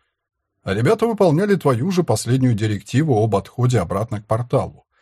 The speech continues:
Его эскорт весь прыгнул, в том числе, как на грех, и все легкие файтеры. А у самого старика на ближний привод скис. Они и зависли в трех световых часах от Кноса».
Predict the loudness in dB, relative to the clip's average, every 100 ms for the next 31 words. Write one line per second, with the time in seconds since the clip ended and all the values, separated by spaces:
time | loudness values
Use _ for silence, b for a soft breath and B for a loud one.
0 | _ _ _ _ -4 0 2 4 2 2
1 | 2 2 0 0 0 0 0 2 0 -4
2 | -8 -6 0 0 0 -2 0 0 0 0
3 | 0 0 0 -2 -4 -6 -4 -4 -2 0
4 | 2 0 -2 -2 -2 -2 -2 -4 -18 -20
5 | _ _ _ _ -4 -2 0 0 2 2
6 | 0 2 0 2 2 2 2 0 0 0
7 | 2 2 2 0 -10 -8 -6 -6 -10 b
8 | b b b b b -4 0 2 2 4
9 | 4 2 0 0 0 2 0 0 -2 0
10 | 0 0 -2 0 0 -2 -6 -4 -4 -4
11 | -10